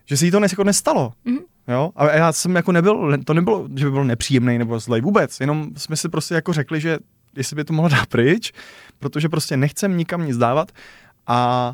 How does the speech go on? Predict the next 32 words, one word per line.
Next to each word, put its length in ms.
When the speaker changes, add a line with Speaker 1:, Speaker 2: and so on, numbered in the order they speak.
Speaker 1:
jí 100
to 100
vlastně 220
pomohlo, 400
že 100
se 120
bude 180
ptát, 260
protože 320
by 100
jí 60
nenapadlo, 400
že 100
v 40
dnešní 300
době, 180
jak 80
jsem 140
říkal, 320
kdy 100
všichni 280
všechno 260
nahrávají 400
všude, 320
že 100
by 60
se 100
mohlo 200
něco 200
takového 320
jako 160
stát. 380